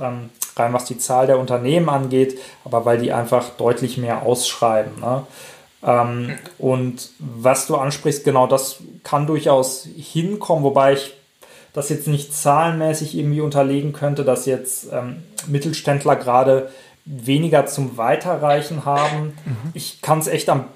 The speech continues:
Speaker 1: besten momentan beschreiben, dass es, ähm, nicht wirklich vorhersehbar ist, ne? Also es gibt Leute, bei denen die Bude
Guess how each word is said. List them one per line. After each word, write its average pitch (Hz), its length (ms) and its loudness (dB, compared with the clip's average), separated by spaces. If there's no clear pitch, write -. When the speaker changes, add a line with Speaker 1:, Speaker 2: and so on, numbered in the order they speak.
Speaker 1:
besten 147 340 2
momentan 143 480 2
beschreiben, 139 560 2
dass 139 160 0
es, - 500 -8
ähm, 127 320 -2
nicht 151 200 -4
wirklich 165 260 0
vorhersehbar 117 840 -2
ist, 117 200 -8
ne? 143 100 4
Also 139 160 6
es 139 120 -2
gibt - 220 -6
Leute, 139 460 4
bei 135 240 4
denen 131 640 0
die 143 60 -4
Bude 190 440 -2